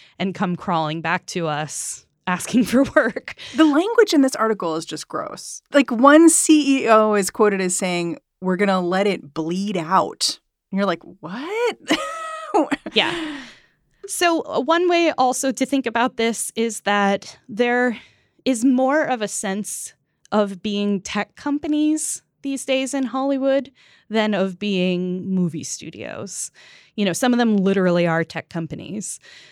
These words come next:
Speaker 1: Um, Apple, Amazon, Netflix are tech companies, and the big studios have kind of pivoted themselves in that direction as well, whether it's Disney or Warner Brothers Discovery or whatever.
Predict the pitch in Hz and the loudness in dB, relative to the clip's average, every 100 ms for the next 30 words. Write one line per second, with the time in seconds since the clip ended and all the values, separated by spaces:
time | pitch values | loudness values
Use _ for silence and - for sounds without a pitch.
0 | _ - 180 170 165 139 _ _ _ _ | _ -4 -2 0 -4 -8 _ _ _ _
1 | _ _ _ - 160 165 160 156 151 - | _ _ _ -2 -2 0 0 0 -2 -6
2 | _ 165 156 151 156 156 151 147 175 - | _ -4 -2 -4 -4 -4 -4 -4 -6 -4
3 | 185 - 165 - - 165 - 208 - 180 | -4 -4 -6 -6 -4 -6 -4 -4 -2 -6
4 | 175 175 165 160 - 180 165 160 - - | -4 -4 -2 -4 -6 -4 -2 -4 -8 -14
5 | 180 180 170 165 156 220 - 247 233 202 | -8 -6 -4 -4 -4 -4 -4 -6 -2 -2
6 | 185 165 185 170 170 - 208 180 165 175 | -4 -8 -6 -6 -6 -6 -4 -4 -4 -6
7 | - 156 147 165 180 170 160 _ _ 151 | -4 -4 -6 -6 -6 -6 -8 _ _ -4
8 | 156 165 151 - 175 156 151 - 247 196 | -2 -4 -4 -4 -8 -8 -8 -4 0 0
9 | 147 147 147 143 156 - 143 165 156 160 | -2 -6 -8 -8 -10 -10 -12 -8 -8 -8
10 | 147 151 151 151 151 - - 160 165 151 | -8 -8 -8 -10 -12 -12 -12 -12 -12 -12
11 | 160 175 160 | -8 -6 -6